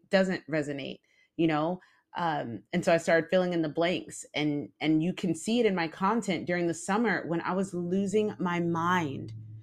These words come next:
where I was literally, I remember one day I was so over it. I made a post on Facebook where I was like, "You know what?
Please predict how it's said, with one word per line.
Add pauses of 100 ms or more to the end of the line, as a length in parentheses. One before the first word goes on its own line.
(380)
where
I
was
literally,
I
remember
one
day
I
was
so
over
it.
I
made
a
post
on
Facebook
where
I
was
like,
"You
know
what?